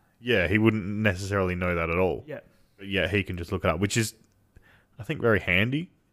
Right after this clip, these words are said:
Speaker 1: in a lot of arguments.
Speaker 2: Yeah.
Speaker 1: You could just have that
Speaker 2: But at
Speaker 1: and
Speaker 2: least he's adapting. He's not stuck in when he died and all the information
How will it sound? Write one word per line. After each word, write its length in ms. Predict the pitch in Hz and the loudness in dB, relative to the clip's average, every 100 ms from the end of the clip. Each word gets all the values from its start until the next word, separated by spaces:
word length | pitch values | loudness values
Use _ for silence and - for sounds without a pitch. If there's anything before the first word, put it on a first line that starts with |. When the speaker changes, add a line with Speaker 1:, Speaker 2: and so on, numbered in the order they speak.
| _ | _
Speaker 1:
in 100 | 127 | -2
a 40 | 120 | 4
lot 100 | 120 | 4
of 80 | 113 | 6
arguments. 580 | 117 131 160 208 - - - | 4 4 -2 -8 -14 -20 -6
Speaker 2:
Yeah. 200 | 175 135 - _ - | -4 -4 -12 _ -12
Speaker 1:
You 100 | 104 | -6
could 140 | 95 | -2
just 140 | 95 - | -2 2
have 200 | 95 104 | 2 4
that 200 | 92 - | 0 4
Speaker 2:
But 60 | |
at 40 | 202 | 4
Speaker 1:
and 20 | |
Speaker 2:
least 180 | 226 - | 4 4
he's 120 | 175 | -2
adapting. 480 | 143 156 165 - 147 | 2 2 2 2 0
He's 140 | 143 | 2
not 180 | 151 165 | 2 0
stuck 400 | - - 151 - | -2 -2 -2 0
in 200 | 156 139 | -2 -2
when 160 | 127 135 | -2 -4
he 80 | 127 | -4
died 440 | 131 139 139 123 | -2 0 0 -2
and 100 | 135 | -4
all 120 | 135 | -4
the 60 | 131 | -4
information 800 | 135 - 135 135 127 - 135 | -6 -6 -6 -6 -8 -10 -12